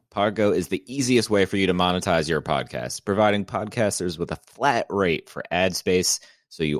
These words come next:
always know how much you get when you include an ad from Podgo. If you're a podcaster, you can apply too immediately and get connected with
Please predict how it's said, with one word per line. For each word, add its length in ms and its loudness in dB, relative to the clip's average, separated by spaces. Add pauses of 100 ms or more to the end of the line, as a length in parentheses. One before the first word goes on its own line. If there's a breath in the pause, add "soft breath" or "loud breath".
always 360 6
know 160 2
how 180 2
much 240 -4
you 80 -2
get 340 0 (300)
when 120 -4
you 120 0
include 420 2
an 80 -4
ad 220 0
from 180 -12
Podgo. 560 -6 (1000)
If 140 -4
you're 140 6
a 60 4
podcaster, 760 0
you 220 0
can 100 -4
apply 360 0
too 540 0 (200)
immediately 960 -2
and 160 -6
get 160 -2
connected 520 -2
with 280 -4